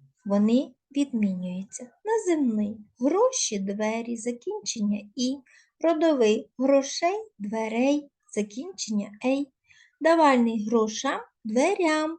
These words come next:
Грошам – закінчення "ам", дверям закінчення "ям".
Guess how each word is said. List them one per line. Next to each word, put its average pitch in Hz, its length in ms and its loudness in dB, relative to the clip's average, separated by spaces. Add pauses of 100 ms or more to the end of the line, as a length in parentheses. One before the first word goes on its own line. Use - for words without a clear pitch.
(800)
Грошам – 254 600 2
закінчення 214 840 -4
"ам", 214 400 -4 (160)
дверям 214 640 0
закінчення 302 880 -6
"ям". 262 340 0